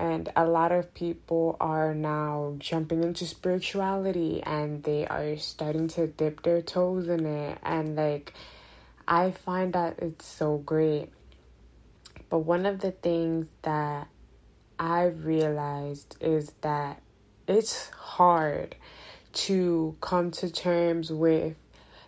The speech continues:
the past, and again, like, that's just a limiting belief talking. But for me,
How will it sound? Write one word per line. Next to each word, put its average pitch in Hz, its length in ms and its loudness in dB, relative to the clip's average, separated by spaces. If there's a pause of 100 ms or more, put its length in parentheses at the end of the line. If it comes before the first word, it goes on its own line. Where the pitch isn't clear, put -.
(100)
the 165 180 2
past, 165 840 0 (100)
and 190 540 4
again, 175 480 2
like, 151 260 -4
that's 160 320 -2
just 170 240 -2
a 160 60 0
limiting 151 460 -2
belief 156 440 -2
talking. 165 840 -2 (960)
But 175 460 4 (1160)
for 202 240 2
me, 190 760 0